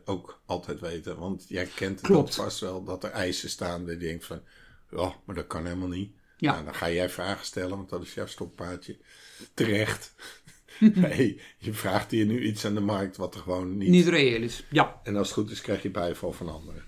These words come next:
Speaker 2: Ja, dus dat
Speaker 1: Eh,
Speaker 2: zijn de vragen,
Speaker 1: meetbare
Speaker 2: meetbare
Speaker 1: gunningscriteria.
Speaker 2: gunningscriteria.
Speaker 1: Even, wel nog even, eh, hoog over.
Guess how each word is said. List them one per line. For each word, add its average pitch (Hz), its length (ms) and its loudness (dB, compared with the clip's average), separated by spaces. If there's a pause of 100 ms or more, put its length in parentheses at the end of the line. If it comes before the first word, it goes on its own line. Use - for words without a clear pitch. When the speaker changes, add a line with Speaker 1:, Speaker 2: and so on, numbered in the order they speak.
Speaker 2:
Ja, - 260 0 (320)
dus 226 280 10
dat 269 160 8
Speaker 1:
Eh, - 60 4
Speaker 2:
zijn 269 320 10
de 240 400 8 (480)
vragen, 226 560 4
Speaker 1:
meetbare 190 580 8
Speaker 2:
meetbare 196 500 10
Speaker 1:
gunningscriteria. 110 920 0 (280)
Speaker 2:
gunningscriteria. 190 340 8
Speaker 1:
Even, 156 80 -8
wel 175 400 6
nog 151 340 2
even, 147 600 6
eh, 123 220 6
hoog 147 260 8
over. 170 480 8